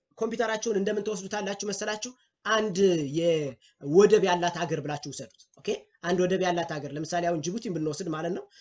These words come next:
ጅቡቲ እንዲህ አይነት ሀገር ብትሆን ምን ይኖራታል? ሰዎች እንዲገቡና እንዲወጡ የሚያስችላት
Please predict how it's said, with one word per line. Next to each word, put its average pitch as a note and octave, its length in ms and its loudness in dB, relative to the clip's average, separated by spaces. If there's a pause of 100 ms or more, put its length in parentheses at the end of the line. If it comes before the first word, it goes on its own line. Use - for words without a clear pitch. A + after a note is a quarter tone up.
(140)
ጅቡቲ G3 200 -4
እንዲህ G3 180 0
አይነት G3 180 2
ሀገር E3 240 -2
ብትሆን A#3 260 -4 (280)
ምን F#3 120 4
ይኖራታል? G3+ 480 4
ሰዎች G#3 340 0 (360)
እንዲገቡና F3+ 500 2
እንዲወጡ F3 360 2 (360)
የሚያስችላት F#3+ 600 -2